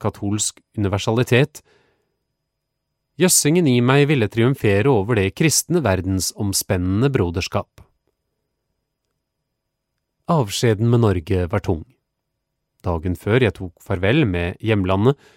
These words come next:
sprang jeg opp på Gråkallen, et lite fjell utenfor Trondheim.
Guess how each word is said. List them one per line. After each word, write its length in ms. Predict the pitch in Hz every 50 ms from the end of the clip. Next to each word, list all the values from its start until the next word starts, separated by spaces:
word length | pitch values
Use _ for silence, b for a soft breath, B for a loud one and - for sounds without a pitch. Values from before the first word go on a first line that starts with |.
| b b
sprang 380 | - - - 131 120 120 135 156
jeg 160 | 143 117 139
opp 80 | - _ -
på 100 | 117 117 123 123 151
Gråkallen, 840 | 139 185 165 113 - - - 113 113 151 220 240 160 95 90 98 - _ _
et 120 | - 208 233
lite 260 | 233 175 - - 196
fjell 240 | - - 110 131 175
utenfor 440 | 175 107 90 - 113 101 - - 127
Trondheim. 420 | - 117 95 87 82 87 90 -